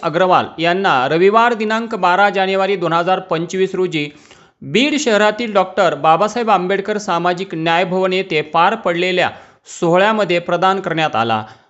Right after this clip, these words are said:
सौ सपना नितेश अग्रवाल यांना मिळालेल्या या पुरस्काराबद्दल त्यांचे सर्वत्र अभिनंदन होत आहे.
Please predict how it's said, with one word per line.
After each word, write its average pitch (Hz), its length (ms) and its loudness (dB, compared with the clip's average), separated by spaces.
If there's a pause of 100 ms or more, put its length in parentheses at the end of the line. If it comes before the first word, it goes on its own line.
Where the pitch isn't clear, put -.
सौ 175 300 2
सपना 202 460 0
नितेश 220 340 0
अग्रवाल 190 460 2
यांना 170 260 0
मिळालेल्या 180 480 2
या 190 140 2
पुरस्काराबद्दल 180 960 0 (100)
त्यांचे 165 380 -2
सर्वत्र 196 640 -2
अभिनंदन 175 560 0
होत 143 260 -2
आहे. 110 320 0